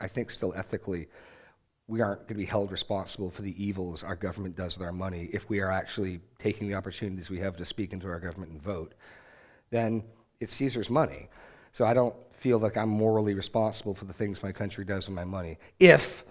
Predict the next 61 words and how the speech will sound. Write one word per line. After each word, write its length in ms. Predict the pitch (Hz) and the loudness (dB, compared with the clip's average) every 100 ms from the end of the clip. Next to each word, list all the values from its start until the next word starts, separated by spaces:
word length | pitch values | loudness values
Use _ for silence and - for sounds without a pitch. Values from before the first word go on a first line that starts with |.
| - | 2
I'm 160 | 123 | 2
speaking 440 | 107 - 131 123 110 | 2 2 0 2 0
up 120 | 101 | 2
and 100 | 104 | 0
voting 420 | 101 101 95 90 87 _ _ - | 0 0 0 -6 -10 _ _ -6
what 100 | 95 | -4
I 40 | |
think 180 | 90 85 | -4 -8
is 140 | 78 | -6
right. 240 | 101 95 - - _ | -4 -4 -6 -14 _
If 120 | 98 | -4
I 100 | 104 | -2
vote 200 | 110 110 | 2 0
for 80 | - | 0
what's 220 | 101 92 | -4 -4
right, 360 | 92 101 87 92 - _ | -6 -4 -4 -6 -10 _
or 60 | 85 | -12
I 40 | |
think 200 | 78 80 | -4 -2
is 140 | 82 82 | -2 -6
right, 260 | 80 80 - - - - | -6 -6 -10 -18 -20 -10
and 80 | - | -4
something 280 | 107 104 | -2 -2
else 160 | 95 85 | -2 -4
passes, 680 | - 110 104 - 73 78 - - _ _ _ _ _ _ - - - _ | -2 0 0 -4 -8 -10 -10 -14 _ _ _ _ _ _ -20 -20 -20 _
it's 100 | - | -8
Caesar's 360 | - 113 101 82 | -4 -2 -4 -6
money. 300 | 113 - - _ - | -6 -8 -14 _ -14
So, 140 | - - | -14 -10
you 80 | 113 | 0
know 60 | 107 | 2
what 60 | 107 | 4
I 20 | |
mean? 60 | 104 - - - - - | 2 -6 -18 -18 -20 -6
So 340 | - 110 101 | 4 6 6
I've, 120 | 123 151 | 4 10
I've 140 | 175 | 12
just 160 | 175 - | 12 8
heard 140 | 175 | 6
people 180 | 147 127 | 4 2
try 120 | 135 | 4
to 60 | 123 | 4
justify 400 | 123 110 95 104 | 4 2 0 0
not 220 | 101 104 | 0 -2
paying 220 | - 101 90 | -4 -6 -4
taxes 420 | 101 92 - 87 | -2 -2 -4 -6
because 180 | - 90 | -4 -4
by 100 | 95 | -2
not, 220 | 98 98 104 | -4 -6 -6
if 100 | - | -6
I 60 | 95 | -2
pay 200 | 139 131 | 4 4
taxes, 580 | 131 110 110 107 95 104 | 4 0 0 -4 -6 0
and 120 | 131 | 8
you're 120 | 151 | 10
not 200 | 165 110 | 10 8
saying 240 | - 110 90 | 2 -2 -2
this, 100 | - | -2
but 80 | 113 | 0
I've 60 | |
heard, 160 | 143 | 2